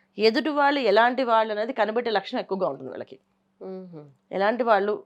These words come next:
Speaker 1: వీళ్ళు మనకి మంచి చేస్తారు నిజంగానే, చేస్-, చేసే లక్షణం ఉందా వీళ్ళకి అనేది
Speaker 2: మ్మ్.
Speaker 1: కనిపెట్టే లక్షణం కూడా ఉంది.
Speaker 2: మ్మ్.
Speaker 1: రెండోది ఏంటంటే, అమాయకులు కొన్న వీళ్ళు. వీళ్ళ దగ్గర దాసోహం అంటే ప్రాణం పెడతారు.
Speaker 2: మ్మ్.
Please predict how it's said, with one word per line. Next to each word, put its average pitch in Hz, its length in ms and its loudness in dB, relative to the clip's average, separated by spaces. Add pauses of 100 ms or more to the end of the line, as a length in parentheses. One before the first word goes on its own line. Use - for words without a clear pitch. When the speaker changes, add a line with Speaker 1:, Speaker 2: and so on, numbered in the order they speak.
Speaker 1:
వీళ్ళు 196 160 -2
మనకి 196 280 -4
మంచి 190 300 -6
చేస్తారు 185 320 -4
నిజంగానే, 165 640 -6 (520)
చేస్-, 214 360 2
చేసే 185 180 -4
లక్షణం 202 380 -4
ఉందా 175 140 -2
వీళ్ళకి 160 400 -6
అనేది 202 200 -4
Speaker 2:
మ్మ్. 196 40 -8
Speaker 1:
కనిపెట్టే 196 300 -4
లక్షణం 190 280 -4
కూడా 175 120 -6
ఉంది. 135 200 -12 (240)
Speaker 2:
మ్మ్. 208 360 -16 (360)
Speaker 1:
రెండోది 269 380 4
ఏంటంటే, 233 240 0
అమాయకులు 208 400 2
కొన్న 131 180 -4
వీళ్ళు. 117 220 -8 (880)
వీళ్ళ 214 180 2
దగ్గర 240 520 2 (380)
దాసోహం 240 540 8
అంటే 190 640 -2 (420)
ప్రాణం 202 300 2
పెడతారు. 156 340 -6 (500)
Speaker 2:
మ్మ్. 180 420 -16